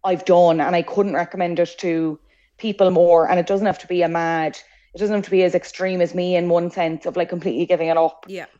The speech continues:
Speaker 1: But if you challenge yourself even to reduce your consumption of fast fashion, I think you'd be really pleasantly surprised by the results.
Speaker 2: Yeah, definitely. What was the one item of clothing that you, you broke away to, to buy?
Speaker 1: I got a new winter coat,
Speaker 2: Oh,
Speaker 1: which
Speaker 2: well, yeah, okay.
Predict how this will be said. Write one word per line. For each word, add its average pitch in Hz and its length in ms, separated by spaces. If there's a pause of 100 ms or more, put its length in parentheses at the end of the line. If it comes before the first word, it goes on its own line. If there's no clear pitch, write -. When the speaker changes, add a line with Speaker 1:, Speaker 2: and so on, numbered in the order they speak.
(140)
Speaker 1:
But 175 320 (240)
if 190 140
you 208 80
challenge 220 300
yourself 190 280
even 185 180
to 180 100
reduce 180 420
your 214 80
consumption 226 420
of 226 100
fast 226 280
fashion, 233 320
I 185 80
think 180 140
you'd 175 140
be 160 340 (380)
really 208 420
pleasantly 170 460
surprised 160 640
by 170 120
the 160 80
results. 160 480 (140)
Speaker 2:
Yeah, 247 340
definitely. 220 480 (200)
What 285 220
was 285 200
the 277 220
one 254 200
item 254 260
of 214 120
clothing 233 380
that 202 120
you, 208 280
you 196 160
broke 214 280
away 220 340
to, 208 340
to 202 160
buy? 208 340 (220)
Speaker 1:
I - 80
got 220 180
a 226 60
new 214 160
winter 180 240
coat, 160 320 (120)
Speaker 2:
Oh, 185 120
Speaker 1:
which 156 300
Speaker 2:
well, 147 180
yeah, 160 140
okay. 165 300